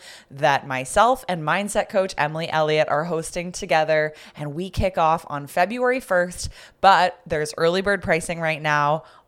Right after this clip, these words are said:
on until January sixteenth. So inside of your twenty twenty-three Leap, you're gonna master your mindset and your marketing in just ninety days.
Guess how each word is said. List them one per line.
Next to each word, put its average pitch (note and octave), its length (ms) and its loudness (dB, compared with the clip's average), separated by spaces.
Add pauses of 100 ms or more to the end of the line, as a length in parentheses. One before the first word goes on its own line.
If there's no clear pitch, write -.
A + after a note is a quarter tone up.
on D3+ 340 0
until D3+ 300 -4
January C#3+ 480 -4
sixteenth. - 680 -12 (400)
So G#3+ 300 0
inside C#4 420 -6
of C4 80 -6
your F#3 280 2
twenty G3 280 -8
twenty-three G3+ 440 -8
Leap, D3 280 -10
you're D#3+ 100 -4
gonna D#3+ 180 -4
master E3 380 2
your A3 100 -2
mindset F3 380 -2
and F3+ 100 -4
your F3 80 -2
marketing D3+ 500 0
in C#3+ 160 -6
just C3 320 0
ninety G3 260 0
days. D3+ 440 0